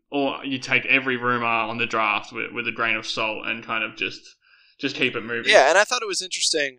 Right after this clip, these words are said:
Speaker 2: Um, Lucas Seehafer of, uh, of A Wolf Among Wolves put out Gerse's full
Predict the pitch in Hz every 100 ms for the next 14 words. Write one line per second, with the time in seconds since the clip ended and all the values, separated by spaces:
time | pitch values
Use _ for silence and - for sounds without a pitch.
0 | - 127 120 107 - 170 160 - 139 139
1 | 135 135 117 107 104 104 110 92 101 _
2 | _ _ _ - 131 135 151 147 135 127
3 | 113 120 123 104 - - - 127 113 113
4 | - _ _ _ _ _ _ _ _ -
5 | 143 143 131 - - 131